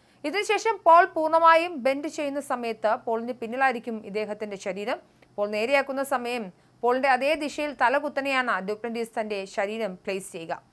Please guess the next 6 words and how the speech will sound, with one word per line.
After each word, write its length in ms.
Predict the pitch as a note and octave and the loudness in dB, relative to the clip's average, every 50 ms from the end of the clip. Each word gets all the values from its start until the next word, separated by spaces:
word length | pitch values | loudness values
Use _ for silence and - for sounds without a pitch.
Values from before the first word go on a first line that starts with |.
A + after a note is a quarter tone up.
| _ _ - - _ _ _ | _ _ -20 -20 _ _ _
ഇവിടെയാണ് 480 | B3+ C#4+ E4 F#4+ G4 F#4+ F#4 F#4 F#4 F4+ F#4 G4+ G4+ - _ _ _ _ _ _ - - | 0 2 2 4 6 4 6 6 6 4 4 4 0 -8 _ _ _ _ _ _ 2 6
ആ 140 | A#3 C4 | 6 6
മൊമെന്റ് 400 | C#4 C#4 C4+ C4 C#4 D4+ D#4 D#4 | 6 4 2 2 2 2 0 0
സംഭവിക്കുന്നത്. 640 | D#4 - C#4+ A3+ G3+ F#3 G3 F#3+ F#3 F3+ E3+ E3+ F3+ | 0 -2 -2 -2 -2 -4 -6 -6 -6 -10 -12 -10 -10
ഇത്രയും 460 | G3 G#3+ A3+ - C#4+ D#4+ F4+ F#4+ F#4+ | -10 -10 -4 -2 0 0 0 0 0
നേരത്തെ 580 | F#4 E4+ D#4+ E4 F4 E4+ - F4 E4+ G4 G#4+ - | 2 4 4 4 4 2 2 0 0 0 -2 -6